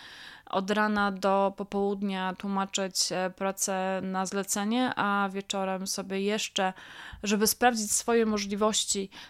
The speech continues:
e, tłumaczyć coś innego, bo wydaje mi się, że chyba nie byłabym w stanie tyle czasu spędzić, e, nad tłumaczeniem i nadal być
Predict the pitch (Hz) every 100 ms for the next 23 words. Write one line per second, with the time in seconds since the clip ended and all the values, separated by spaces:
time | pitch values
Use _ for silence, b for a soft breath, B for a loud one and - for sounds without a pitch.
0 | - - - 208 196 208 214 208 202 208
1 | 190 175 175 208 247 262 247 277 277 277
2 | 277 262 262 294 294 285 269 269 294 285
3 | 277 285 285 285 - B B B B B
4 | 262 285 269 240 254 240 233 - 262 220
5 | 185 180 175 175 180 190 - 196 190 185
6 | 180 - 190 180 180 185 180 - 202 190
7 | 185 190 196 214 214 208 - 190 190 190
8 | 190 190 190 185 175 185